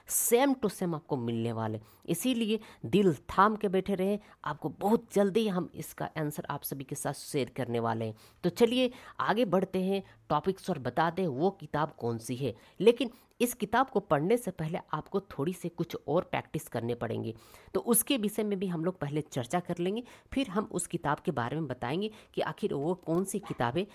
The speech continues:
जिसको पढ़ने के बाद फर्स्ट अटेम्प्ट पर ही आप एसएससी के एमटीएस एग्जामिनेशन निकाल पाएंगे। तो वीडियो के साथ जरूर बने रहें। क्रैक एसएससी एमटीएस examination in first attempt, पहले अटेम्प्ट पर एसएससी का एमटीएस एग्जामिनेशन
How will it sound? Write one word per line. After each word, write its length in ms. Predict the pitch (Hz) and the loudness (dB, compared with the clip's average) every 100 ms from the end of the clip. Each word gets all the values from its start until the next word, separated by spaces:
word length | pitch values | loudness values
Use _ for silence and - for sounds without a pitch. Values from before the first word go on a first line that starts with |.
| - 147 | -14 -2
जिसको 300 | 202 - 254 | -2 0 0
पढ़ने 380 | - 135 147 | 2 2 2
के 140 | 208 165 | 0 2
बाद 160 | 156 | 2
फर्स्ट 420 | 185 - 262 - - | 0 2 2 2 -4
अटेम्प्ट 340 | 156 - 135 127 | -6 -4 -4 -2
पर 120 | 131 | -2
ही 120 | 185 - | -4 -2
आप 260 | 139 156 - | -2 -2 -6
एसएससी 360 | 135 - - 156 | -10 -8 -6 -4
के 120 | - | -4
एमटीएस 460 | 127 123 131 143 - | -6 -4 -4 -2 -4
एग्जामिनेशन 600 | 113 117 120 127 240 151 | -4 -4 -4 -2 -4 -2
निकाल 340 | 147 - 120 | -4 0 -2
पाएंगे। 460 | 117 117 110 110 110 - - - | -2 -4 -2 -4 -6 -8 -20 -4
तो 60 | |
वीडियो 280 | 170 247 294 | 0 2 2
के 100 | 285 | 0
साथ 180 | 240 220 | 0 0
जरूर 280 | 160 156 175 | 0 -2 0
बने 220 | 165 160 | 0 0
रहें। 200 | 160 185 - - _ | 0 -4 -6 -20 _
क्रैक 320 | 226 277 269 - | 2 2 0 -10
एसएससी 540 | 175 202 - 226 226 - - | -2 -2 -2 -4 -4 -8 -2
एमटीएस 560 | 156 202 202 208 208 - 156 | 0 2 4 4 4 -2 -10
examination 600 | 131 156 170 160 - 165 - _ 170 | -2 0 2 0 -2 -6 -8 _ 0
in 140 | 175 | 0
first 320 | - 139 147 | 0 0 0
attempt, 360 | - 123 123 107 110 | -4 -6 -4 -6 -2
पहले 340 | 185 214 247 233 | 0 2 4 2
अटेम्प्ट 320 | - 175 151 | 2 -2 2
पर 120 | 180 - - _ | 0 0 -20 _
एसएससी 320 | - 254 240 262 | -2 0 -2 -2
का 140 | 202 | 0
एमटीएस 400 | 185 175 170 170 | -2 0 -2 -2
एग्जामिनेशन 460 | 151 143 139 143 | -4 -4 -4 -2